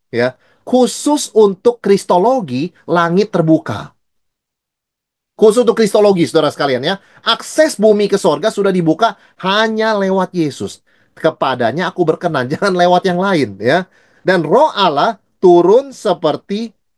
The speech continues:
merpati. Luar biasa, saudara sekalian. Di sini kita lihat Tritunggal, ya. Ada suara Bapa, ada Roh Allah, begitu kan, ya.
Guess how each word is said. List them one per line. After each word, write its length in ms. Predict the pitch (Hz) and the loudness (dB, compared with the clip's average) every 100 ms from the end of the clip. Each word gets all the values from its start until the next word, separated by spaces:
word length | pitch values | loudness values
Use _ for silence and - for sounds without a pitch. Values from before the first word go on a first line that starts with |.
| _ | _
merpati. 720 | 156 185 180 175 - 147 90 82 | -4 -4 -4 -8 -8 -12 -12 -8
Luar 240 | 131 139 | 0 0
biasa, 400 | 131 147 131 131 - | 2 -2 0 -4 -4
saudara 180 | 123 117 | -6 -4
sekalian. 220 | 120 117 | -6 -6
Di 80 | 117 | -6
sini 140 | 151 | -6
kita 160 | 156 135 | -4 -2
lihat 140 | 147 | -2
Tritunggal, 500 | 139 131 180 147 120 | -4 -2 0 2 0
ya. 160 | 113 190 - _ _ - | -2 -6 -8 _ _ -8
Ada 280 | 113 104 | -2 -2
suara 320 | - 107 104 98 | -2 0 0 0
Bapa, 720 | 165 240 - 185 170 160 - _ - | 0 -2 -2 0 0 -4 -10 _ -4
ada 260 | 127 123 117 | -2 0 0
Roh 180 | 101 - | -2 -2
Allah, 480 | 185 233 208 170 165 | 0 0 2 0 0
begitu 320 | 147 139 127 | 0 0 0
kan, 160 | 120 127 | 0 -2
ya. 160 | 175 | -6